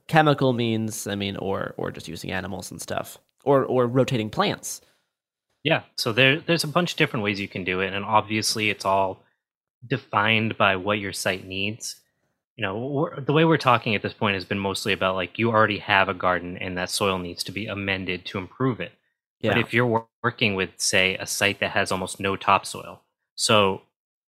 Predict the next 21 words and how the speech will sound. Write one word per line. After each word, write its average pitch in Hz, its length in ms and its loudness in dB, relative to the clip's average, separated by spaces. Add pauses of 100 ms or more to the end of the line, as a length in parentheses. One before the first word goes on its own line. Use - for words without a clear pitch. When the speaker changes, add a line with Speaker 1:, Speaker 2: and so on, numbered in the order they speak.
Speaker 2:
for 120 100 4
example, 98 640 0 (360)
a 104 100 0
friend 139 200 2
of 120 60 2
mine 95 280 2
out 101 140 -2
in 95 80 -8
California 101 640 0
lives 92 340 -10
near 95 400 -2
a 98 120 -8
highway, 92 540 0 (300)
and 104 160 -2
they 95 100 6
had 95 120 -2
scraped - 600 -2 (100)
all 107 300 2
of - 80 -12
the 92 240 0 (100)
topsoil 92 640 0